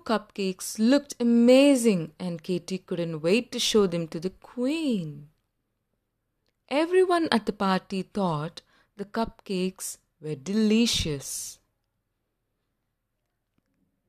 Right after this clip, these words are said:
"You can have one as a treat if you like," said the queen to Katy. Katy looked at Cook and smiled. "No thanks," she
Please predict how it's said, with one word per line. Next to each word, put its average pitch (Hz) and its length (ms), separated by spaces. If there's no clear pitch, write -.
"You 339 180
can 359 140
have 220 340
one 277 240
as 220 140
a 208 60
treat 196 340
if 220 140
you 277 80
like," 277 500
said 165 240
the 185 60
queen 202 460
to 220 80
Katy. 311 580
Katy 175 360
looked 196 420
at - 140
Cook 214 340
and 196 80
smiled. 196 680
"No 285 220
thanks," 277 640
she - 200